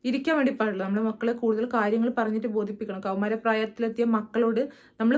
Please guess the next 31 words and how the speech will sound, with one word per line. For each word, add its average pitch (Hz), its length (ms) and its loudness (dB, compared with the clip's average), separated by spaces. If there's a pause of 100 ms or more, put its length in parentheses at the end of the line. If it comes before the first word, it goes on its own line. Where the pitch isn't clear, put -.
പറഞ്ഞു 226 300 6
കൊടുക്കേണ്ട 240 360 2
കുറച്ച് 233 240 -6
കാര്യങ്ങളൊക്കെ 208 580 0
ഉണ്ട്. 160 140 -10 (440)
ജീവിതത്തെക്കുറിച്ച് 262 640 2
നന്നായിട്ട് 226 440 2
അവരെ 226 140 2 (120)
ബോധവൽക്കരിക്കേണ്ട 220 800 0 (360)
ഒരു 311 100 8 (160)
ആവശ്യകത 285 500 4
ഇന്നത്തെ 240 260 2
തലമുറയിൽ 233 400 4 (100)
വന്നിരിക്കുകയാണ്. 208 580 0 (200)
അത് 240 120 0
നമ്മൾ 311 160 0 (120)
ചെയ്തിട്ടില്ലെങ്കിൽ 247 720 4
നമ്മുടെ 226 200 0 (100)
കൈവിട്ടിട്ട് 226 480 0 (100)
പലതും 196 340 0 (160)
നഷ്ടമായിക്കൊണ്ടേയിരിക്കും. 220 1040 0 (280)
അത് 214 180 -2
ചിലപ്പോൾ 254 380 2
നമുക്ക് 240 260 -2 (360)
നാട്ടിലും 277 440 4
വീട്ടിലും 247 280 2
ഇറങ്ങി 233 280 2
നടക്കാൻ 294 280 -2
പറ്റാത്ത 262 280 2
അവസ്ഥയിലൊക്കെ 233 520 -2
കൊണ്ടെത്തിക്കും. 196 480 -4